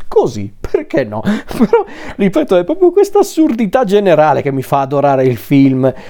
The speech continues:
perché è davvero piacevole e divertente da guardare.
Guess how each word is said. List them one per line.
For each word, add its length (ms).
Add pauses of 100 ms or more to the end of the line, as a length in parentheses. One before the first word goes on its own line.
(180)
perché 240
è 60
davvero 320
piacevole 640
e 40
divertente 580
da 160
guardare. 760